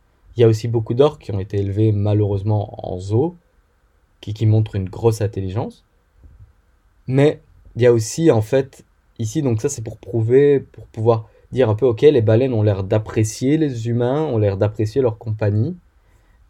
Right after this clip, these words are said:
Mais il y a aussi donc une partie négative. En fait, les baleines, généralement, sont non agressives envers les humains. Mais, bah, l-, malheureusement, la baleine, elle est chassée, notamment au Japon, pour, pour sa graisse. Et, euh,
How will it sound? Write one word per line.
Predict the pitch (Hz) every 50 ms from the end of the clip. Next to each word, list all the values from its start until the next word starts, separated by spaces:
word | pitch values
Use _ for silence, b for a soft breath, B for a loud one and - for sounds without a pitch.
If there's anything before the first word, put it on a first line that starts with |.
| _ _ _ _ _
Mais | 135 131 139 139 143 135 - -
il | - 113
y | 120
a | 113
aussi | 113 110 107 - - 143 143 147 135
donc | 123 113 107 107
une | - 110 107
partie | 110 107 107 - - 113
négative. | 110 101 95 98 95 - 156
En | 131 110
fait, | - 151 -
les | 117 107
baleines, | 101 104 104 113 120 123 113 101
généralement, | 90 95 98 101 95 104 107 110 123 127
sont | 113 - - 104
non | 101 113 120 120
agressives | 117 107 104 110 107 107 - - 123
envers | 117 107 98 101 101 104
les | 98 95 95 101
humains. | 95 92 90 98 107 _ _ - -
Mais, | 117 120 127 127 135 170 - - _ _ _ _ _ _ _ _ _
bah, | - - - 60 65 73
l-, | 101 113 117 101
malheureusement, | 104 120 117 117 120 117 117 117 110 143 147
la | 139 117
baleine, | 104 107 107 117 120 120
elle | 104 95
est | 95
chassée, | - - 107 101 104 - 123 135
notamment | 143 123 107 110 110 101 101 101
au | 98 98
Japon, | - 104 95 - - 117 127 135
pour, | - - - - - _
pour | - 110 - -
sa | - 98 95
graisse. | 95 95 104 107 107 104 107 _ - - _ _ -
Et, | 123 123 123 123 117
euh, | 110 104 104 101 101 101 101 101 98 101 98